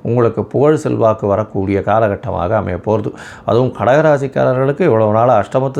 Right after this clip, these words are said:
சனியும் போயின்னு இருக்கிறதுனால, இப்போ வந்து இந்த குருவின் மாற்றம் பெரிய ஏற்றத்தை கொடுக்கக்கூடிய காலகட்டமாக இருக்கு.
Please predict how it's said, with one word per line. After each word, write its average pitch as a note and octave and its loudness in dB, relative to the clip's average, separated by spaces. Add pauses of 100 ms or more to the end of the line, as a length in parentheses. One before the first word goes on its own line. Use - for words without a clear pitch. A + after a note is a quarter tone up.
சனியும் C3 0
போயின்னு C3+ 0
இருக்கிறதுனால, A#2+ 0
இப்போ C#3 0
வந்து C#3 -2
இந்த A#2 -4
குருவின் B2 -2
மாற்றம் G#2+ -4 (400)
பெரிய E3+ 4
ஏற்றத்தை C3+ 2
கொடுக்கக்கூடிய A2 -2
காலகட்டமாக G2 0
இருக்கு. F2+ -4